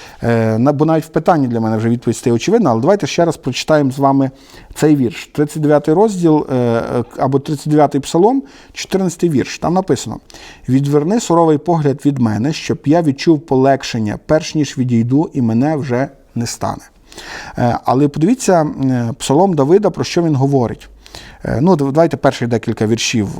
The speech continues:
Е, перший вірш і далі. Диригентові Єдутунові, псалом Давида. Я сказав: пильнувати мої доро-, е, пильнуватиму мої дороги, аби не грішити своїм язиком. Я вставлю вуздечко в мої уста, поки нечестиві переді мною.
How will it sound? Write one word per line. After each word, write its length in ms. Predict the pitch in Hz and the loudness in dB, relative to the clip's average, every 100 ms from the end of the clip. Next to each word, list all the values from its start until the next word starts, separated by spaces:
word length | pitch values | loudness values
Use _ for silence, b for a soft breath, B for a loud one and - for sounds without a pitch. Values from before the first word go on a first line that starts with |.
| 92 | -4
Е, 240 | 104 98 - | -4 -4 0
перший 340 | 156 170 147 | 0 0 0
вірш 200 | 147 - | 0 0
і 40 | |
далі. 240 | 131 104 101 | 0 0 -2
Диригентові 680 | 117 139 208 220 180 165 165 B B B B | -2 0 0 -2 0 0 0 B B B B
Єдутунові, 1400 | - 123 160 143 131 156 147 - - 135 135 147 175 233 277 - _ | -6 0 0 0 2 2 0 -6 0 2 2 0 0 -4 -6 -14 _
псалом 360 | - 131 151 170 | -6 0 0 0
Давида. 400 | 151 131 101 - | 0 0 -2 -6
Я 180 | 123 202 | -2 0
сказав: 460 | - 190 151 110 - | 0 -2 0 -2 -4
пильнувати 600 | - 127 131 180 233 214 | -2 0 2 0 0 -2
мої 240 | 190 180 | 0 0
доро-, 300 | 165 143 147 - | 0 0 0 0
е, 260 | 131 123 | 0 0
пильнуватиму 640 | 120 - 139 147 226 208 190 | 0 0 2 2 2 0 0
мої 200 | 170 175 | 0 2
дороги, 360 | 156 143 127 | 2 2 0
аби 180 | 117 131 | 0 0
не 120 | 170 | 0
грішити 540 | 147 139 135 165 170 156 | 0 0 -2 -2 -4 -6
своїм 300 | - 131 139 | -2 0 2
язиком. 440 | 127 120 110 101 - - B B B - | 0 -2 -6 -6 -10 -20 B B B -2
Я 80 | |
вставлю 360 | 131 - 233 196 | -2 0 0 2
вуздечко 480 | 165 143 170 - 170 | 2 0 0 0 0
в 40 | |
мої 180 | 151 156 | 2 2
уста, 320 | 147 - 143 | 0 0 -2
поки 280 | 139 143 143 | 0 -2 0
нечестиві 500 | 131 123 - 156 143 | 0 -2 -4 2 2
переді 300 | 131 123 123 | 2 -2 0
мною. 300 | 120 110 175 | 0 -2 -6